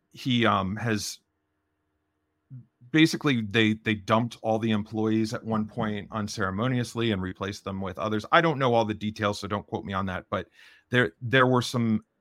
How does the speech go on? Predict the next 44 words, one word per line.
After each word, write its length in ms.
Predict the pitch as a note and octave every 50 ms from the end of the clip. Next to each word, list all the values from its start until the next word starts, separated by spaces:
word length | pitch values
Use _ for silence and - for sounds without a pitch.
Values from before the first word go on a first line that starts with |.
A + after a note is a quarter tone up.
| _ -
there 180 | A#2 B2 A#2+
are 100 | A#2+ A#2+
a 60 | A#2 A2+
lot 200 | A#2 A#2 A#2 A#2
of 80 | A2+
hard 280 | - - A#2 A2 G#2 G2+
feelings 460 | - A#2 A2+ A2 G#2+ G#2 G#2 G2+ G#2+
in 80 | G2 G2
the 80 | F#2+
chancery, 720 | - - A2 G2 G2 F#2 - - F#2 F2+ F2+ E2+ E2+ F2 - _ _ _ _ _ _ _ _ _
or 320 | G2 G2 F#2 F2+ E2 - _ _ _ _ _ _
of 120 | G#2 G2+ -
people 280 | - G#2+ G#2 G2+ G2
who 100 | F#2 G#2+
used 320 | G2+ F#2 F2+ G2+ G2+ - -
to 60 | F#2+
be 120 | F2+ F#2+
in 80 | F#2+ F2+
the 80 | F#2
chancery, 600 | E2+ - F#2+ F2+ F2 E2 - F#2 F2+ E2+ F2 - -
and 260 | G2 F#2+ F2 F2+ F2 - -
a 80 | G2+
lot 220 | F#2+ F#2 G2 G2 F#2+
of, 200 | F#2+ F2+ - -
um, 400 | G2 F2+ F2+ E2+ D#2 D2+ E2 - _ _ _ _ _ _ _ _ _ _ - -
a 60 | - A#2
lot 160 | A2+ A2+ G#2+
of 80 | G#2+
questions 380 | - - G#2+ G2+ - A2 G2+ F2+
about 340 | G2+ F2+ F#2 E2+ E2+ - - _ _ _ _ -
whose 260 | - B2+ B2 G#2+ G2+
advice 380 | G#2 F#2+ E2+ F#2 F#2 F#2+ F#2+ -
he's 240 | - G#2+ F#2+ F2 E2+
been 200 | - F2 E2 E2
following. 520 | - - E2+ E2 C#2+ D#2 D#2 A#1+ G#1 - _ _ _ _ - - - -
And 80 | F3
I 60 | F#3+
think, 220 | F#3+ - A3 G#3+ - -
actually, 320 | D3 F3 E3+ - G3+ D#3+
I 100 | C3 D3
think 180 | D3 G3 F3+ -
that 140 | C3+ C3+ -
applies 440 | A2+ - D3+ C#3+ C3 B2+ B2 G#2+ A2+
both 340 | A2 A#2 A#2 A2+ A2 A2